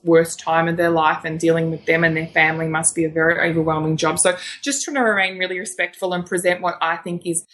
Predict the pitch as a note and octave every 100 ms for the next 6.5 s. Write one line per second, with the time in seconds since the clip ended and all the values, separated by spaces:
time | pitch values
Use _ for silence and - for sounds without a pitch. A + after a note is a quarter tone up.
0 | - - - F3 E3 - - F#3+ F3+ F3+
1 | _ - - F3 F3 E3 - F3+ F3 E3+
2 | E3+ E3+ E3 E3 D#3+ D#3+ F3+ G3 G3 -
3 | A3 G3+ F3+ F3+ F3 F3 F3 E3+ D#3+ E3
4 | - E3 D#3+ E3 E3 E3 - E3 D#3+ -
5 | E3 D#3+ E3+ - E3+ E3+ D#3+ E3 - E3+
6 | E3+ - E3+ E3+